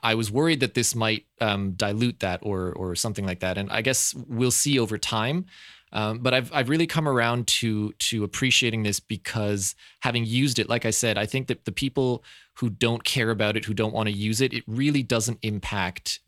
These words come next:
their usage of the app. It doesn't change the fundamental timeline operation. It doesn't add a new tab or anything like that. It's just something that now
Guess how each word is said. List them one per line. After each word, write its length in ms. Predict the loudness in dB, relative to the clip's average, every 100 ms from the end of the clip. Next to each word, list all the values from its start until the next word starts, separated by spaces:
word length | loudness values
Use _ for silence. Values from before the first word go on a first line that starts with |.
| -2
their 200 | 2 2
usage 420 | 0 -2 -2 -2
of 80 | -4
the 140 | -6 -6
app. 260 | -6 -6
It 60 | -4
doesn't 280 | -2 -2 0
change 500 | 2 2 2 0 -2
the 80 |
fundamental 640 | -2 -2 0 0 -2 -2 -4
timeline 720 | -4 -2 0 0 0 0 -2 -6 -16 -20 -20 -4
operation. 600 | -4 0 0 2 2 2
It 60 | 0
doesn't 340 | 0 0 -4 _
add 260 | 4 4 2
a 40 |
new 180 | 0 -2
tab 520 | -2 0 0 0 0
or 120 | 0
anything 300 | 0 -2 -2
like 180 | -4 -2
that. 240 | -2 -2
It's 140 | -2 -2
just 360 | -2 -2 -2
something 720 | 0 0 0 0 0 2 -2 -6 -18 _ _
that 460 | 0 2 2 0
now 640 | 0 2 4 2 2 0 -4